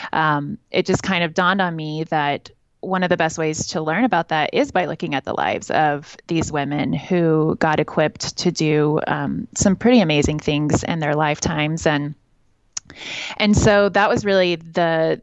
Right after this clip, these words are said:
the beginning, the foundation for Empowered. And,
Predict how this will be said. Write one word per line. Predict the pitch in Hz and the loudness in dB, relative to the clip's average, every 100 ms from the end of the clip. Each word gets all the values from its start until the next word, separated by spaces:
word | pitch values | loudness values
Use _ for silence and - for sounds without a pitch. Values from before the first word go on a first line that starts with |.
| - | -6
the | 190 | -4
beginning, | 160 180 175 165 | -2 -2 -2 -2
the | 170 | -6
foundation | 165 160 156 160 - 165 160 - | -6 -4 -4 -4 -6 -6 -6 -10
for | - 160 156 156 | -6 -2 2 0
Empowered. | - 156 180 165 147 143 156 - | -2 -4 0 0 0 -4 -6 -6
And, | 165 160 156 156 | -4 -4 -4 -4